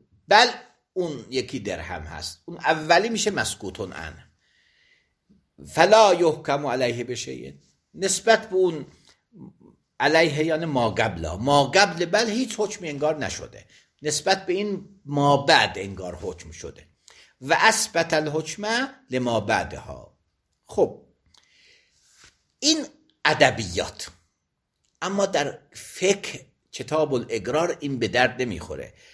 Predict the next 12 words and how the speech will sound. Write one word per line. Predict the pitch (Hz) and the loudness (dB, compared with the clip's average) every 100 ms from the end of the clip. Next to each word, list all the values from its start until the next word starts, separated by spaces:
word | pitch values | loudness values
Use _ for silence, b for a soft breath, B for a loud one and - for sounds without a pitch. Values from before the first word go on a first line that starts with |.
| b b | b b
و | 117 | -8
حیث | 123 151 147 214 | 0 2 4 2
کان | 208 180 202 196 | 2 2 4 4
الاول | 185 - 139 120 127 127 180 | 2 2 0 2 2 2 4
اقرارا | 143 110 127 165 160 120 107 | 2 2 4 4 4 2 -2
صحیحاً، | - 101 101 90 82 98 110 147 _ _ _ _ _ _ | -4 -4 -6 -10 -8 -8 -8 -14 _ _ _ _ _ _
چون | - 254 | -6 2
اولی | 185 175 190 220 247 | 2 4 2 4 4
اقرار | 226 208 214 | 4 4 2
صحیحی | 208 196 202 240 226 | 0 -2 -2 -4 -6
بوده | 175 156 147 | -6 -6 -6
دیگه، | 147 147 135 | -8 -14 -16